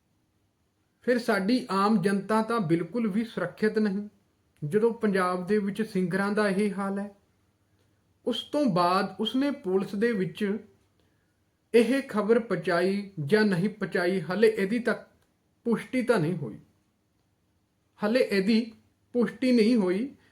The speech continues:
ਜਦੋਂ ਹੋਵੇਗੀ ਤੇ ਤੁਹਾਡੇ ਤੱਕ ਜ਼ਰੂਰ ਇਹ ਖਬਰ ਵੀ ਲੈ ਕੇ ਆਵਾਂਗੇ। ਪਰ ਇਸੇ ਤਰ੍ਹਾਂ ਬਰਾੜ ਨੂੰ ਜਾਨੋਂ ਮਾਰਨ ਦੀਆਂ ਧਮਕੀਆਂ ਮਿਲਦੀਆਂ ਰਹੀਆਂ ਤੇ ਉਹ ਇੰਨਾ ਜ਼ਿਆਦਾ ਦੁਖੀ ਹੋ ਗਿਆ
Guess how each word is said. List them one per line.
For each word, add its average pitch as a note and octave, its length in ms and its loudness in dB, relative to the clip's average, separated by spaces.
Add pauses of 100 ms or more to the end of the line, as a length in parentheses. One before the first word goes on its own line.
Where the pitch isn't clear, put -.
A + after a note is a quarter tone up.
(160)
ਜਦੋਂ G#3 420 6
ਹੋਵੇਗੀ G3+ 580 -2 (200)
ਤੇ B3+ 100 0
ਤੁਹਾਡੇ F3+ 440 -2
ਤੱਕ A3 260 -2
ਜ਼ਰੂਰ F3 500 0 (380)
ਇਹ A3 280 4
ਖਬਰ E3 340 -2
ਵੀ G3 200 -4 (100)
ਲੈ D#3 240 4
ਕੇ D3 200 -2
ਆਵਾਂਗੇ। B2 440 -8 (840)
ਪਰ C#4+ 140 2
ਇਸੇ C#4+ 280 0
ਤਰ੍ਹਾਂ G3 340 2 (380)
ਬਰਾੜ F#3 460 2
ਨੂੰ A3 320 2 (500)
ਜਾਨੋਂ G3+ 560 4
ਮਾਰਨ G3+ 360 2
ਦੀਆਂ A3 200 2
ਧਮਕੀਆਂ G#3+ 540 0
ਮਿਲਦੀਆਂ G3+ 440 0
ਰਹੀਆਂ A3 380 -2 (680)
ਤੇ A3+ 260 2
ਉਹ A#3 140 0
ਇੰਨਾ A3+ 300 6
ਜ਼ਿਆਦਾ F#3 420 2
ਦੁਖੀ F3 340 -4
ਹੋ F3 200 -4
ਗਿਆ F#3 320 -2